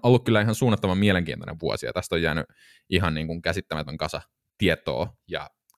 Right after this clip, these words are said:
kokemusta, mistä sitten pystyy rakentaa kaiken näköistä tulevina vuosina.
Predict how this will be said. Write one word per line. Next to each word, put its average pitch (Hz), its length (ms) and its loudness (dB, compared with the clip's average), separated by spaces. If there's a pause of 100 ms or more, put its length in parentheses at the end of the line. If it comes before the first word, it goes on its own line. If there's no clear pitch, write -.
kokemusta, 87 600 0 (600)
mistä 82 280 0
sitten 76 380 -4 (160)
pystyy 85 440 0 (240)
rakentaa 92 680 -2 (420)
kaiken 98 320 4
näköistä 90 420 0 (200)
tulevina 78 400 2
vuosina. - 320 -10